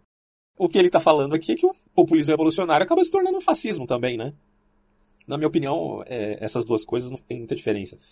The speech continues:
Que é nacional-populismo e populismo revolucionário vai terminar na mesma coisa, na mesma bosta, né? Bom. Mas se quiser se fazer diferença, se faça pela ideologia. Mas lembrando, repito de novo, o populismo se sobrepõe às ideologias.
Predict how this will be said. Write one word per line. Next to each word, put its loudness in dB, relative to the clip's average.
Que -2
é -2
nacional-populismo -4
e -12
populismo -8
revolucionário -6
vai -6
terminar -8
na -6
mesma -10
coisa, 0
na -8
mesma 0
bosta, -4
né? -8
Bom. -6
Mas 6
se 2
quiser 2
se -6
fazer 4
diferença, -4
se -8
faça -2
pela -4
ideologia. -4
Mas -2
lembrando, -2
repito -4
de -14
novo, -8
o -10
populismo -2
se -10
sobrepõe -4
às -4
ideologias. -8